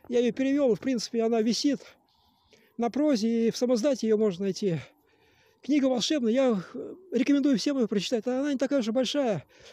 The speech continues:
Итак, «Ахмед Али». Тридцать седьмой год. Книга была написана в тридцать седьмом году. Издали её в сороковом, и тогда этим мусульманам оставалось жить ещё лет семь.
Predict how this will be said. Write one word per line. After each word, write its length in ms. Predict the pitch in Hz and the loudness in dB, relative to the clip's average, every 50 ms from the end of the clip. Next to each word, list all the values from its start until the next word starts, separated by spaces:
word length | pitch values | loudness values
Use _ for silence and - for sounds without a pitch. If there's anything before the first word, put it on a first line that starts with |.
| - - _ | -20 -12 _
Итак, 360 | - 202 - 294 285 240 - 233 | -4 -2 0 0 0 0 0 -4
«Ахмед 360 | 220 - 208 277 277 247 - | -4 -2 0 0 0 2 2
Али». 340 | 247 247 254 247 214 151 127 - - - _ _ _ _ _ _ _ _ _ _ _ _ - - - - - - - - _ _ _ _ _ _ _ - | 2 2 4 2 2 0 -2 -6 -14 -20 _ _ _ _ _ _ _ _ _ _ _ _ -20 -20 -20 -20 -20 -20 -20 -20 _ _ _ _ _ _ _ -6
Тридцать 320 | - 233 302 285 - 240 - | -2 0 0 2 0 0 -2
седьмой 240 | 254 262 262 269 | 0 0 0 2
год. 200 | 233 294 269 - | 2 2 2 2
Книга 240 | - 247 311 269 277 | 2 2 2 2 2
была 140 | 285 277 269 | 2 2 2
написана 360 | 269 262 - 302 277 - 262 | 2 2 2 2 4 4 2
в 60 | - | 0
тридцать 260 | - 269 277 - 247 - | 2 -2 -2 -2 -2 -4
седьмом 300 | - 262 277 285 269 233 | 0 0 2 2 2 2
году. 420 | 254 254 226 285 269 214 156 131 - - - - - _ - | 0 0 2 2 2 2 0 -2 -8 -16 -20 -20 -20 _ -2
Издали 380 | 240 220 175 196 302 294 277 | -2 0 0 2 2 2 2
её 140 | 269 277 254 | 2 2 0
в 40 | - | 0
сороковом, 520 | - 240 247 - 262 269 294 285 254 233 | 0 -2 0 0 0 0 2 2 2 2
и 20 | 208 | 0
тогда 460 | 240 233 214 226 269 262 254 226 160 - - - - - - - - - _ _ _ _ _ _ _ _ _ _ _ _ _ _ _ _ _ _ - - - | -2 -2 -2 0 0 0 0 0 -4 -6 -10 -18 -20 -20 -20 -20 -20 -20 _ _ _ _ _ _ _ _ _ _ _ _ _ _ _ _ _ _ -20 -12 -6
этим 420 | - 269 277 - 269 262 247 240 - | -4 -2 -2 0 0 -2 -2 -4 -4
мусульманам 500 | 240 240 214 - 277 269 285 277 269 254 | -4 -4 -2 0 0 0 0 0 0 0
оставалось 380 | 233 - 262 254 254 240 233 175 | 0 0 0 2 2 2 2 2
жить 160 | 214 277 208 | 0 0 -2
ещё 200 | 190 - - 226 | -2 -2 -2 0
лет 160 | 214 220 - | 0 0 0
семь. 320 | - - 254 233 196 147 | -2 -2 0 0 0 -2